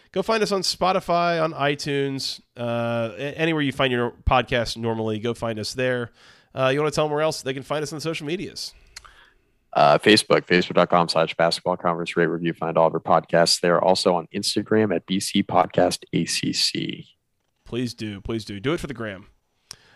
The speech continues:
Speaker 1: Uh, speaking of emails, Mike, we do have a couple of emails from the listeners. We do not have time to hit those this week. Uh, once again, we, I mean, again, we had fourteen games to talk about. <laughs> Like, there's some pretty heavy schedules here early in the year. We have,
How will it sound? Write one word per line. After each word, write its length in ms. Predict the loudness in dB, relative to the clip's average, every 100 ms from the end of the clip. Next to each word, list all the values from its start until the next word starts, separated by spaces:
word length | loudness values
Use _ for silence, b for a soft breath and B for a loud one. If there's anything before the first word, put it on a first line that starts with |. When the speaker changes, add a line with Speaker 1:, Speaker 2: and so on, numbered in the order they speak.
| B
Speaker 1:
Uh, 260 | 2 4
speaking 300 | 0 -2 -2
of 80 | -2
emails, 320 | -2 -2 -4
Mike, 200 | -4 -6 -4
we 100 | -2
do 120 | -2
have 120 | -2
a 40 |
couple 240 | 0 -2 -2
of 220 | -8 -12 -10
emails 440 | -4 -2 0 -2
from 140 | -4 -8
the 60 |
listeners. 640 | -4 -4 -4 -6 -8 -10 -14 b b b
We 220 | -4 -2 -2
do 140 | -2
not 200 | -2 0
have 160 | -2 0
time 240 | -2 -2
to 80 | -4
hit 100 | -4
those 320 | -2 -2 -6
this 220 | -10 -6
week. 440 | -4 -4 -6 -18 -16
Uh, 180 | -12 -6
once 200 | -6 -4
again, 340 | -2 -2 -2 -6
we, 120 | -8
I 60 | -4
mean, 200 | -4 -4
again, 220 | -6 -4
we 80 | -2
had 100 | -4
fourteen 380 | -2 -4 -2 -4
games 200 | -2 -4
to 60 | -6
talk 160 | -10
about. 240 | -10 -16 -20
<laughs> 140 | _
Like, 360 | -12 -10 -12 -16 b b b b b
there's 160 | -4 -4
some 100 | -2
pretty 220 | -2 0
heavy 200 | 0 0
schedules 400 | -2 -2 -2 -2
here 180 | -2 -2
early 260 | -2 -2
in 60 | -2
the 80 | -4
year. 220 | -4 -4
We 240 | -2 -2
have, 300 | 0 -2 -6